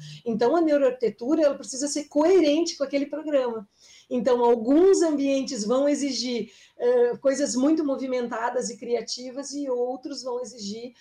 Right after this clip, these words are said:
uma arquitetura que nos possibilite uma concentração total.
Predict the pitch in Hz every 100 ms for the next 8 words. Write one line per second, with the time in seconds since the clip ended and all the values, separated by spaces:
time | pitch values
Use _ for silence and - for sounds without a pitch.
0 | _ _ 262 247 240 240 226 254 247 240
1 | 247 277 254 254 - 254 - 226 254 240
2 | - - 285 262 254 269 247 247 240 247
3 | 233 - 233 247 - 247 - 285 226 220